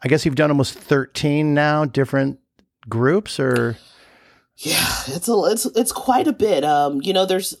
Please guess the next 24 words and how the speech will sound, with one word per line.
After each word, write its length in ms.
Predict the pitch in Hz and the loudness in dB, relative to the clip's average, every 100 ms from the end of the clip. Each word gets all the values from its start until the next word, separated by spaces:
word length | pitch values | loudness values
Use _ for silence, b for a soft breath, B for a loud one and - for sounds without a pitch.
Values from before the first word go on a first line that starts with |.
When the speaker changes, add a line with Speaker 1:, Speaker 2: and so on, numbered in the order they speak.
| - | -10
Speaker 2:
between 720 | 175 185 - 233 226 220 214 - _ _ _ _ - | -6 -6 -4 -4 -4 -6 -8 -10 _ _ _ _ -6
the 120 | 202 | -4
E 160 | 233 247 | 0 2
R 160 | 233 | 2
G 200 | 233 220 | 2 -4
stations, 1000 | 220 - 185 190 185 175 185 170 - - - _ _ _ _ _ 143 | -4 0 0 0 -4 -4 -6 -8 -8 -10 -14 _ _ _ _ _ -2
the 160 | 165 | -2
content 540 | 156 - 170 196 180 160 | 0 2 2 2 0 0
that 120 | 160 | -4
we're 60 | 175 | -2
doing, 280 | 165 160 | -2 -2
yeah, 200 | 160 151 | 2 2
I'm 220 | 135 160 156 - | 2 -2 -6 -2
at 120 | 156 | -2
about 380 | 139 151 - - | 0 -2 -2 -2
thirteen 560 | 170 165 - 214 196 185 | -2 -2 -4 -4 -4 -2
different 560 | 202 196 208 208 - _ | -2 -2 -2 -2 -4 _
shows 440 | - - 196 202 202 | -6 0 2 4 2
and 80 | 190 | 0
platforms 640 | - 190 - 208 214 208 | 2 2 2 -4 -4 -4
that 100 | 214 | 0
I'm 420 | 202 196 196 - - - | 0 0 -4 -12 -18 -10
kind 200 | - 208 | -4 0
of 200 | 190 185 | -2 -4